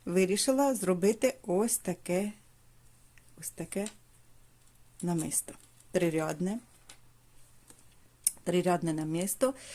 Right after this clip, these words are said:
в бронзі і в золоті. Бо чорне, наче сама бронза, було б дуже-дуже так, наче, е, ну, сумно.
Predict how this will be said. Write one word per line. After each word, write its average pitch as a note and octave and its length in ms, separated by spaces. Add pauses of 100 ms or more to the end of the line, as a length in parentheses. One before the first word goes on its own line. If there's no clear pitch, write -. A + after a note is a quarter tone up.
(220)
в F#3 120
бронзі F#3 520
і E3+ 180
в D#3 80
золоті. E3+ 720 (720)
Бо F#3+ 440 (260)
чорне, B3+ 500
наче G3 520
сама F#3+ 260
бронза, G#3+ 420
було F3+ 200
б E3+ 80
дуже-дуже F#3 540
так, F3 220
наче, F3 440 (640)
е, D#3 280 (600)
ну, B3 220
сумно. D#3+ 480